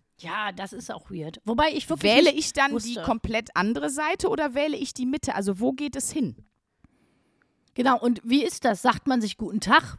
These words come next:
Speaker 1: wenn man da auf Klo
Speaker 2: Ja.
Speaker 1: geht? Äh,
Speaker 2: Und
Speaker 1: es
Speaker 2: an, in welchem Moment sagt man schon „Hallo“, wenn man reinkommt? Nickt man rüber, wenn man sich ans Becken stellt?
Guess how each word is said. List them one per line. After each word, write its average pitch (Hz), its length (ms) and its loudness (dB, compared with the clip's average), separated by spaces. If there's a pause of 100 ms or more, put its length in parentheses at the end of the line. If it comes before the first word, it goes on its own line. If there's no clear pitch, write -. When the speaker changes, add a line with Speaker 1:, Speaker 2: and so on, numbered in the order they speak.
Speaker 1:
wenn 277 100 0
man 285 160 4
da 277 120 2
auf 254 160 -4
Klo 285 260 -2
Speaker 2:
Ja. 277 180 2
Speaker 1:
geht? - 180 -10 (300)
Äh, 240 120 0
Speaker 2:
Und 254 100 -2
Speaker 1:
es 226 80 -2
Speaker 2:
an, 247 100 -2
in 254 160 2
welchem 285 300 2
Moment 226 560 0 (260)
sagt 220 380 0
man 269 100 -2
schon 233 300 -4
„Hallo“, 269 300 -2
wenn 233 120 -4
man 190 140 -6
reinkommt? 262 680 -2 (360)
Nickt - 460 -4
man 247 180 -2
rüber, 247 400 0
wenn 220 120 -2
man 214 140 -2
sich 185 200 -10
ans 180 180 -8
Becken - 300 -6
stellt? 320 420 -2